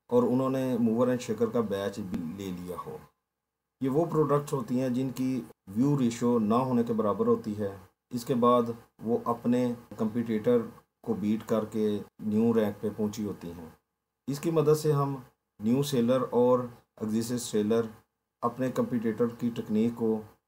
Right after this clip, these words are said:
reverse engineering के ज़रिए अपने product को optimize कर सकते हैं। इसमें आपको चौबीस घंटे की sale और top trend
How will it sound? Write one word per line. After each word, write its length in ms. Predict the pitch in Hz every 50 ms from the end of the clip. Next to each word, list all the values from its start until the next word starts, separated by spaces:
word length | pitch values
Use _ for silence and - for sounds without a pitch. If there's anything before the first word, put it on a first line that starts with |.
| _ _ _ _ _ _ _ -
reverse 420 | - 101 104 104 131 147 147 143 143
engineering 720 | 135 131 117 - 117 117 117 107 117 120 120 123 123 120
के 520 | 120 120 117 113 113 113 107 - - 107 98
ज़रिए 340 | 107 107 110 113 113 113 107
अपने 240 | 107 - 113 113 107
product 480 | 104 110 107 98 107 110 110 - - -
को 160 | - 107 104 104 104 104 - _ _ - - - _ -
optimize 540 | 110 113 113 - 113 110 107 107 107 110 113
कर 200 | - - 110 107 107
सकते 360 | - - - - - - 92
हैं। 240 | 90 92 85 82 78 76 _ _ _ _ _ - 127
इसमें 260 | 127 - 151 160 156
आपको 480 | 127 139 135 135 120 - 143 123 135
चौबीस 340 | 127 - 139 131 131 143 - 117
घंटे 280 | 123 120 110 113 110
की 120 | 110 123 117
sale 320 | 120 - 110 110 117 120 117
और 340 | - 113 117 117 113 117 113 - - _ _ _ -
top 300 | 120 120 123 120 - -
trend 340 | - 117 120 123 120 110 117